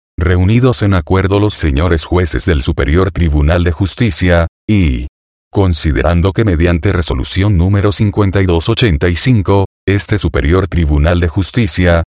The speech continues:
llamó a concurso público de títulos y antecedentes para cubrir un cargo de asistente social,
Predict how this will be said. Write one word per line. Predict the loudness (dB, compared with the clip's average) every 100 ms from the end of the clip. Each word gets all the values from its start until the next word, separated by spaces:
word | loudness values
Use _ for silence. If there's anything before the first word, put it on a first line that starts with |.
| -4
llamó | 0 2 2 2
a |
concurso | 0 -2 0 -2 -2 -4
público | -2 0 0 0
de | 0 0
títulos | 0 0 0 0 0
y |
antecedentes | 0 0 0 0 0 0 0 -2
para | -2 -2
cubrir | 0 0 0 0
un | 0
cargo | 0 0 0 0
de | 0
asistente | -2 -4 -2 0 0
social, | -4 -4 0 0 2 0